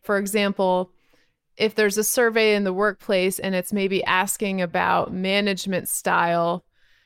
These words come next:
participants may be especially sensitive to answering questions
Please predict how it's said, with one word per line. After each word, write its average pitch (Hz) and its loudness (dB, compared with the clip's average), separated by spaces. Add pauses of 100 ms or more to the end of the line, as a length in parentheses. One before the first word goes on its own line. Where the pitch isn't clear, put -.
(280)
participants 240 0
may 202 2
be 196 -2
especially 254 0
sensitive 208 0
to - -8
answering 208 -2
questions 185 -4